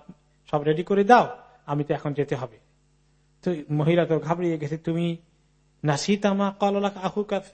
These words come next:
ইয়াসরিবি, আপনার ইয়াসরিবি মদিনার বন্ধু কি বলছিল ভুলে গেছেন নাকি?" কয়,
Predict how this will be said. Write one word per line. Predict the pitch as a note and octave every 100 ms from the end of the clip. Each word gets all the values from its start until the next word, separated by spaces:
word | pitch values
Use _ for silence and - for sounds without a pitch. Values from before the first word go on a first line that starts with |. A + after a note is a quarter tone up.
| E3
ইয়াসরিবি, | F#3+ G3+ G3+ G3 G3+ G3+ - _ _ _
আপনার | E3 E3 F3+
ইয়াসরিবি | E3+ G#3 G#3 - G#3 G3 F#3+
মদিনার | E3+ F3+ F3 F3+ F3+ F3
বন্ধু | E3 E3+ E3+
কি | G3+ G3
বলছিল | E3 E3 D#3+ E3+
ভুলে | D#3 E3
গেছেন | F3 D#3+ F#3
নাকি?" | F3+ E3+ C#3+ C3+ - _ _ _ _ _ _ _ _ _ _ _ _ _ _ _ _ _ _ _ _ _ _ _ _ _ _
কয়, | C3+ D#3